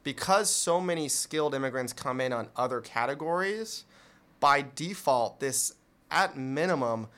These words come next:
cuts the number of skilled immigrants going forward by about a hundred thousand a year, just by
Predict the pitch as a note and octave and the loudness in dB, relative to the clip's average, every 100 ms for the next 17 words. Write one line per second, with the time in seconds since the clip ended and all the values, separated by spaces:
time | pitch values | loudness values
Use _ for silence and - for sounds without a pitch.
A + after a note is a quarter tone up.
0 | - _ - D#3+ - D3+ C3+ D3 D3 C#3+ | -20 _ 0 0 2 -2 0 0 2 0
1 | B2+ - - D3 C#3 C3 B2+ C3 B2 C3+ | 0 -2 -2 -2 -2 -2 -2 -4 -4 -2
2 | B2 A2+ C3+ C#3+ C#3+ A#2+ A2 G#2+ C3 B2 | -2 -2 -2 0 2 2 2 2 -2 -4
3 | A#2+ A#2 B2 B2 G#2+ A2 C#3+ G#3 _ _ | -2 0 0 -2 -8 -4 -4 -6 _ _
4 | _ _ _ - D3+ D3+ - - B2+ B2 | _ _ _ -2 0 0 -2 2 4 6
5 | A#2+ A#2 A2+ | 4 0 -2